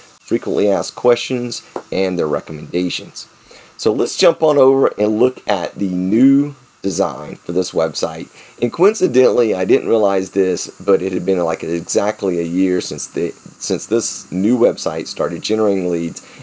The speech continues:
And again, I'm gonna tell you about, uh, the results of that at the end.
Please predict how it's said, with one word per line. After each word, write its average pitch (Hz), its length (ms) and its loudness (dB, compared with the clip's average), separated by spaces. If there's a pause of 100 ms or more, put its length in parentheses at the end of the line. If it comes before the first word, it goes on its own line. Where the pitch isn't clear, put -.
And 98 80 -4
again, 101 300 2
I'm 90 120 -4
gonna 87 160 -2
tell 98 220 -2
you 90 160 0
about, 80 500 -6
uh, 87 240 -4
the 85 100 -8
results 87 760 -2 (120)
of 82 140 -6
that 85 340 -12 (240)
at - 80 -8
the 87 180 -4
end. 80 160 -10